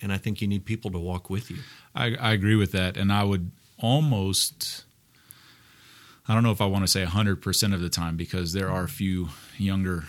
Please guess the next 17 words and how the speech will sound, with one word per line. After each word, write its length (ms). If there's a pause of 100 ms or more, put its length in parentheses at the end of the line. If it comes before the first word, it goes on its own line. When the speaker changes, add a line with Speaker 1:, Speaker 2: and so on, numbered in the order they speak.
(140)
Speaker 2:
guys 320
with 220
older 320
souls, 580 (640)
but 360
I 100
would 140
almost 420
advise 760 (280)
for 160
you 220
to 80
always 460
have, 500 (680)
uh, 280
wiser 600
and 220